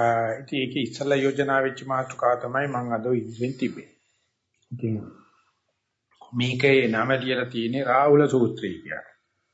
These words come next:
මේ සූත්‍රය සුත්ත නිපාතේ, අ, සංග්‍රහ වෙලා තියෙනවා චුල්ල වගේ යටතේ.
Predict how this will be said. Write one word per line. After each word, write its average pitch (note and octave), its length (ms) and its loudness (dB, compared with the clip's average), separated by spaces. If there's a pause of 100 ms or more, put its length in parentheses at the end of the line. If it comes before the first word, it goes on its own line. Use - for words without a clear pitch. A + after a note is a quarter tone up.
(260)
මේ B2+ 160 2
සූත්‍රය C3 500 2 (680)
සුත්ත B2+ 360 -4
නිපාතේ, C3 640 4 (640)
අ, A#2+ 80 0 (180)
සංග්‍රහ B2 460 2
වෙලා G#2+ 280 4
තියෙනවා G#2+ 460 -2 (280)
චුල්ල A2 260 0
වගේ G2+ 320 -4
යටතේ. - 400 -16